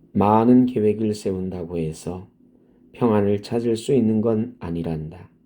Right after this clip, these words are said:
미래에 일어날 일을 통제하려는 노력으로는 결코 평안해지지 않아. 흔히 불신은 이런 형태로 나타나지.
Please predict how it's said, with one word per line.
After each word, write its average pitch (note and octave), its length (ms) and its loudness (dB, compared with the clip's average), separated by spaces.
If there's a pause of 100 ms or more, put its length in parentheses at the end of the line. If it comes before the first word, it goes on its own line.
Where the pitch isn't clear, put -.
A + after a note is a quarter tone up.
(1400)
미래에 C3 460 8
일어날 A#2+ 580 2
일을 A#2 280 0
통제하려는 B2 880 0
노력으로는 G2 920 -2 (840)
결코 B2+ 720 0 (340)
평안해지지 G#2 800 -4
않아. D#2+ 380 -8 (1500)
흔히 E3 600 0
불신은 G#2+ 760 -4 (440)
이런 A#2+ 320 2
형태로 B2 480 0
나타나지. F#2+ 840 -6